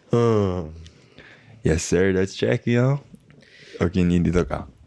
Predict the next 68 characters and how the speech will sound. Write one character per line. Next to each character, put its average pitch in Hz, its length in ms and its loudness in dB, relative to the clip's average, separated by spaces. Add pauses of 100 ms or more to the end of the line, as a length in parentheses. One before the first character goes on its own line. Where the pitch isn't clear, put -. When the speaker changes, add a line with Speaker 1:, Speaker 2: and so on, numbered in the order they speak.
(100)
Speaker 1:
お 87 160 -4
気 - 180 -2
に 92 240 4
入 87 120 0
り 87 60 0
ね。 78 340 -4
Speaker 2:
う - 40 -2
ん。 - 280 -4 (3250)
Spotify 113 520 0
派 101 160 2
だ。 78 220 -2 (360)
Speaker 1:
ど 120 120 0
っ - 20 0
ち - 140 -2
も 147 80 2
使 123 200 0
う。 117 120 -2 (260)
Speaker 2:
あ、 - 100 2
ど 131 80 2
っ 151 40 2
ち 160 40 0
も 175 60 4
使 160 140 2
う 135 40 4
の？ 107 60 4
Speaker 1:
あ 104 40 4
の、 104 100 4
Speaker 2:
え？ - 40 6
Speaker 1:
Spotify 120 720 2
は、 98 460 2
Speaker 2:
は 95 140 4
い - 20 0
は 95 100 4
い。 - 140 -4
Speaker 1:
な 107 160 2
ん 95 40 -2
か、 87 380 0 (120)
検 143 260 0
索 147 220 -2
し - 120 0
た 139 120 2
り、 95 320 0
Speaker 2:
は 101 180 2
い。 - 100 -8
Speaker 1:
な 90 120 0
ん 85 60 -4
か、 78 360 -2
新 117 220 2
し 135 220 2
い 110 40 2
音 98 160 0
楽 90 320 -4
見 82 260 -2
つ - 100 -12
け 107 120 0
る 98 60 2
の 85 180 -2
は 82 80 -4
結 78 220 -4
構 82 80 -6
Spotify 78 640 -4
で。 76 420 -4
Speaker 2:
は 131 80 2
い - 40 4
は 110 40 4
い 107 40 0
は 101 80 4
い 90 40 2